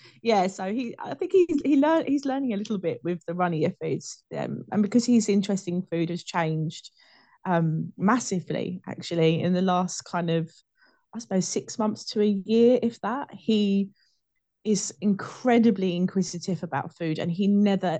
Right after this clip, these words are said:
never was. He was always, um, on the thin side. I mean, he still is very, very slender, um,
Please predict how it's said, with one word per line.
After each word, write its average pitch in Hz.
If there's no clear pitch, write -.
never 175
was. 143
He 208
was 190
always, 185
um, 156
on 202
the 214
thin 175
side. 156
I 185
mean, 202
he 208
still 233
is 190
very, 165
very 160
slender, 165
um, 160